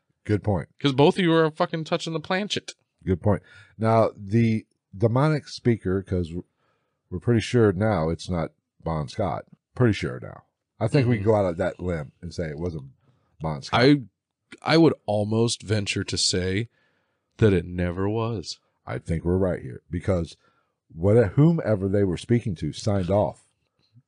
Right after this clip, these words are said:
Speaker 2: Good grammar.
Speaker 1: Thank you. Every now and then, I, you know, I'm, every now and then I can throw it out.
Speaker 2: It's one of
Speaker 1: I
Speaker 2: my favorite things from, I'm gonna have to make you watch Archer.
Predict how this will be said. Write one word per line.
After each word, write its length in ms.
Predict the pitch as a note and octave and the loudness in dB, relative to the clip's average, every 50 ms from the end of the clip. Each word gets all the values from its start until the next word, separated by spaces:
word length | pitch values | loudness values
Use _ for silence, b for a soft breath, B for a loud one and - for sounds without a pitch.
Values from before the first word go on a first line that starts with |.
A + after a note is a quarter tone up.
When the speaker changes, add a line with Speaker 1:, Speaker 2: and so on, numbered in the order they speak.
| _ _ _ _ _ | _ _ _ _ _
Speaker 2:
Good 200 | - - G2 F2 | -10 -10 -10 -8
grammar. 480 | E2 F2 F2 E2+ E2 E2 E2 E2 D#2+ - _ _ | -8 -10 -8 -8 -8 -10 -12 -14 -16 -18 _ _
Speaker 1:
Thank 300 | - A#2+ - - F#2+ - | -8 -6 -6 -6 -4 -2
you. 120 | G#2 F2+ F2+ | -2 0 2
Every 300 | F2+ B2 D3 D3+ F3+ G#3 | 4 4 4 4 2 2
now 280 | G3+ G3 F#3+ F3 E3 | 2 2 2 4 4
and 60 | D#3+ C#3+ | 4 4
then, 160 | C3+ B2+ A#2+ | 2 2 2
I, 140 | G2+ A#2 A#2 | 0 -2 -4
you 220 | A2+ - G#2 B2+ | -4 -6 -6 -4
know, 120 | B2 A#2+ - - | -4 -4 -4 -4
I'm, 220 | B2+ C#3 C3+ - _ _ _ _ - | -6 -8 -10 -12 _ _ _ _ -6
every 160 | C3 D#3 F#3+ | -4 -2 -2
now 160 | F#3 F3 E3 D#3+ | -2 -2 -2 -2
and 140 | C#3+ A#2+ A#2+ | -2 -2 -2
then 160 | A2+ A2+ A2 - | -2 -2 -2 -4
I 100 | G2+ G#2 | -4 -4
can 320 | G2+ - G2+ E2+ E2 D2+ - _ | -4 -4 -4 -4 -6 -10 -14 _
throw 260 | _ - B2+ A2 G#2 G2+ | _ 0 2 2 2 2
it 40 | F#2+ | 0
out. 220 | F2 D#2+ D2+ - _ _ _ _ _ _ _ - | -2 -6 -8 -10 _ _ _ _ _ _ _ -8
Speaker 2:
It's 80 | G2 A2 | -2 0
one 100 | A#2+ A2+ | 0 2
of 60 | G#2 | 2
Speaker 1:
I 40 | G2+ | 2
Speaker 2:
my 40 | |
favorite 420 | G2+ - - G#2 G#2 G2 G2+ F#2 - | 0 0 0 0 0 0 -2 -4 -4
things 220 | G#2 G2+ G2 F#2 | -6 -4 -4 -4
from, 180 | - G2 F#2 - | -6 -6 -8 -6
I'm 160 | - G#2 G#2+ | -4 -2 2
gonna 160 | A#2 B2+ B2+ A#2+ | 4 4 6 6
have 160 | A#2+ A2 - | 4 4 2
to 60 | - | -2
make 220 | G#2 G2 F#2+ F2+ - | -2 -2 -2 -2 -2
you 80 | G2 | -2
watch 240 | F2+ F2+ F2+ F2+ - | 0 0 0 0 -2
Archer. 540 | - D2+ F#2 F2+ F2 - - F2 E2+ F2 | -2 -2 -2 -4 -4 -4 -6 -8 -10 -12